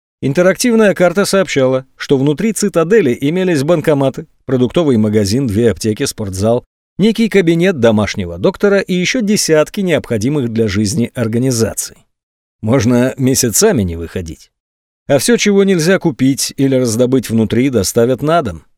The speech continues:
Курьер тому свидетель. Жильцы не только въезжали внутрь на машинах, но и пешком входили. Секундная задержка у калитки и вуаля.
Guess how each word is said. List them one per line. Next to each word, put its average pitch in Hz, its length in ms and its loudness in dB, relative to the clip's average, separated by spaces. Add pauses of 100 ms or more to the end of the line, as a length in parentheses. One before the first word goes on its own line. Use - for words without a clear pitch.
(120)
Курьер 95 380 -6
тому 104 240 -4
свидетель. 123 480 -4 (640)
Жильцы 170 380 2
не 202 120 4
только 220 320 2
въезжали 190 560 2
внутрь 139 320 -2
на 131 140 0
машинах, 123 500 -2
но 120 120 0
и 117 100 0
пешком 131 400 -2
входили. 156 520 -2 (460)
Секундная 143 640 0
задержка 117 540 0
у 113 120 -6
калитки 131 440 -2
и 185 260 -2
вуаля. 110 560 -2